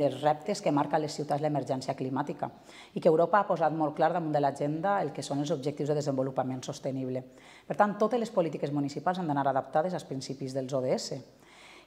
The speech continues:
I jo estava ahí com molt clavada en que m'agradava molt portar eixa àrea i la volia portar,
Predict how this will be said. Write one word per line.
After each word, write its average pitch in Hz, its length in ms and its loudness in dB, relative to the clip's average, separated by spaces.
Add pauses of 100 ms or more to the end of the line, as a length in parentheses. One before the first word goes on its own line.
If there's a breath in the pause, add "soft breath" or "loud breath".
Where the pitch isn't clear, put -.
I 170 160 0
jo 175 80 4
estava 214 300 4
ahí 214 100 0
com 208 240 4
molt 185 560 4
clavada 170 320 8
en 214 160 -2
que 165 80 0 (160)
m'agradava 147 480 6
molt 175 400 4
portar 170 640 4
eixa 180 240 0
àrea 208 160 2
i 202 60 4
la 151 100 4
volia 151 240 4
portar, 170 380 0